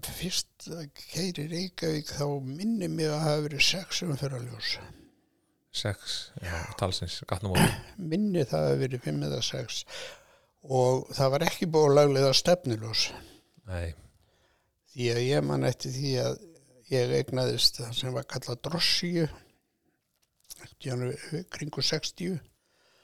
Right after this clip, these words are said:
Speaker 1: Hudson fjörutíu og sjö og ógurlegu dreki. Og hann var með stefnuljósum.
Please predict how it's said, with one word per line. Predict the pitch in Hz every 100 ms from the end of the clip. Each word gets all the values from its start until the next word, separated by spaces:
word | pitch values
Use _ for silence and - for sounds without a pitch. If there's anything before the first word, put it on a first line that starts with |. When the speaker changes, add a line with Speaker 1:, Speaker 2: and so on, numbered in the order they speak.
| _ _ _ 143
Speaker 1:
Hudson | 151 - - 156
fjörutíu | 139 156 147 156 151
og | 135
sjö | - 156 170
og | 143 135
ógurlegu | 135 139 135 147 135
dreki. | 139 160 139 - 165 127 - - _ _ _ _ _ _ _ _ _ - - - - - _ _ -
Og | 117
hann | 135 165
var | 151 123
með | 107
stefnuljósum. | - - 139 117 104 - -